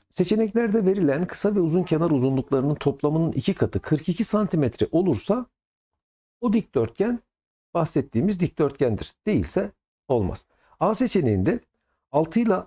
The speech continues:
on beşi topladığımızda yirmi bir, yirmi bir ile ikiyi çarparsak dikdörtgenin çevresini bulmak için kırk iki santimetre olur.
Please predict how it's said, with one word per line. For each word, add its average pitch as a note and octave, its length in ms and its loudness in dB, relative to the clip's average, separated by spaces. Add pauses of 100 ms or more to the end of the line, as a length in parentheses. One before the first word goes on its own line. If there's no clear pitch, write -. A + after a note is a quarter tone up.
(120)
on F3+ 240 2
beşi F3 240 0
topladığımızda A#2+ 760 0
yirmi C3 400 2
bir, - 360 -4
yirmi F3 360 0
bir G#3+ 160 2
ile A#2 200 2
ikiyi F3+ 360 0
çarparsak G#2+ 880 -2 (180)
dikdörtgenin A2 520 -2
çevresini G#2 520 -2
bulmak F#2 260 0
için A3 220 -4
kırk - 280 -4
iki D#3 160 -4
santimetre G#2 640 0
olur. - 240 -6